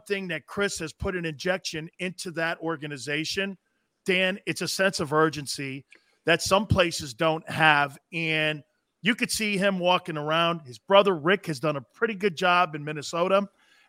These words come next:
as general manager there. So football is in his blood. This is something that he really likes. I'm just wondering, um, can you feel some of that influence of what he's brought to the organization?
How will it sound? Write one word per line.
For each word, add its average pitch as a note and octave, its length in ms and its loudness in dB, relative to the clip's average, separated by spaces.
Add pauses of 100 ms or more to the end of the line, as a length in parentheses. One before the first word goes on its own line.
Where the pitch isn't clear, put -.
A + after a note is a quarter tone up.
as D#3+ 240 6
general E3+ 400 2
manager E3 400 -2
there. F3+ 220 0
So D#3+ 380 -4 (340)
football B3+ 500 4
is E3 180 -4
in F#3 140 0
his D3+ 260 -4
blood. C#3+ 440 2
This F#3+ 200 -4
is A#3+ 120 -8
something G3+ 420 -4
that C#3+ 180 -6
he G#3 400 -6
really E3 340 -2
likes. E3 440 -2 (260)
I'm - 120 -4
just D#4+ 180 -6
wondering, G3 460 -4
um, D#3+ 240 -4 (260)
can G#3+ 160 2
you C#4 100 0
feel C4 280 -2
some A3 240 0
of G3 80 2
that F#3+ 160 6
influence D3+ 580 -6
of C3+ 140 -10
what F3 160 0
he's D3+ 240 -10
brought D#3+ 280 -2
to D#3 60 -10
the C#3 140 -6
organization? C3 840 -8